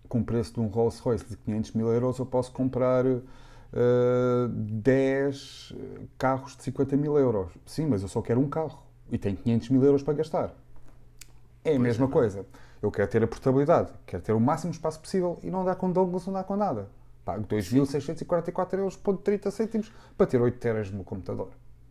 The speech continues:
Speaker 1: É porque tenho dinheiro.
Speaker 2: Mas, pá, mas acho que é, acho que é exagerado porque é, é até é, é
Speaker 1: Se tentares encontrar um
Speaker 2: tecnologia já não
Speaker 1: disco
Speaker 2: tá a
Speaker 1: de
Speaker 2: esse valor,
Speaker 1: Sim, mas
Speaker 2: portanto.
Speaker 1: tenta encontrar um disco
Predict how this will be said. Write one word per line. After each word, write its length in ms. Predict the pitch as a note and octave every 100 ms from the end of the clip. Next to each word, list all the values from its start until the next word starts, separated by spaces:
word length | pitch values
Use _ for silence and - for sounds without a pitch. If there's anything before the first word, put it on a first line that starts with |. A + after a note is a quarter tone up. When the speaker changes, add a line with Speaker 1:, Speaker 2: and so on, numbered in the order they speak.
| - - - - - -
Speaker 1:
É 80 | -
porque 200 | - -
tenho 140 | C#3+
dinheiro. 220 | B2 B2+ A#2+
Speaker 2:
Mas, 120 | -
pá, 240 | - - -
mas 220 | G#2 G#2+
acho 200 | B2 -
que 80 | C#3
é, 640 | C3 C3 A2+ - - -
acho 200 | A#2+ -
que 80 | C#3+
é 40 |
exagerado 680 | C3+ C3 C#3 B2 C#3 B2+ C#3
porque 320 | - - - D#3
é, 300 | C#3 A#2+ C3+
é 20 | C#3+
até 180 | C#3 D3
é, 600 | - C3+ G#2+ C3 B2 A#2+
é 60 | A2+ - - - - - -
Speaker 1:
Se 180 | - -
tentares 380 | C3+ D#3+ C#3+ D3
encontrar 360 | D3 D#3 D#3 C#3+
um 20 |
Speaker 2:
tecnologia 220 | C3 D3
já 60 | D3+
não 200 | D#3+ E3
Speaker 1:
disco 60 | C3+
Speaker 2:
tá 120 | C3+
a 40 |
Speaker 1:
de 40 | C3
Speaker 2:
esse 240 | C3 B2
valor, 380 | B2+ E3 G3 D3+
Speaker 1:
Sim, 140 | - C#3
mas 220 | A2+ G2
Speaker 2:
portanto. 240 | - C3
Speaker 1:
tenta 100 | B2
encontrar 440 | B2 A#2+ B2+ B2 B2
um 160 | C3+
disco 400 | A#2+ D3 - -